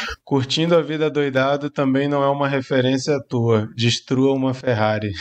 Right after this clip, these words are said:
<laughs> É... o Felipe Veloso disse que viu Batman antes dos Fantasmas Se Divertem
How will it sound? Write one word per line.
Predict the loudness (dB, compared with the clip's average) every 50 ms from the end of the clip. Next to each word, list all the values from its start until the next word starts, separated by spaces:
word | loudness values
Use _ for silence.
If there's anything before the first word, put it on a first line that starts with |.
| -8 -2
<laughs> | -2 -2 -2 0 -2 -2 -2 -2 -8 _ _ _ _ -10 -4 -2 -2 -2 -2 -4 -8 -6 -4 -2 -2 0 0 -2 -2 -4 -4 -6 -6 -6 -8 -10 -12 -14 -18 _ _
É... | -2 0 0 2 2 2 0 0 0 0 0 0 -2 -4 -6 -10 -18 _ _ _ _ _ _ _ -20 -20 -20 -20 -20 -14 -14 -12 -12 -14 -16 -20 _
o | -6 -6
Felipe | -6 -2 -2 0 0 0 0 -2
Veloso | 0 0 0 2 2 2 0 0 -2 -2
disse | -2 -2 -4 -2
que | -4 -4
viu | -2 -2 -2 -2
Batman | 0 0 0 0 0 0 -2 -4 -4 -2 0 0 0
antes | 0 -2 -4 -6
dos | -6 -6 -4
Fantasmas | -2 -2 -2 2 2 0 0 0 -4 -6
Se | -6 -4
Divertem | -4 -4 -2 -2 0 0 0 0 -2 -2 -4 -4 -4 -4 -6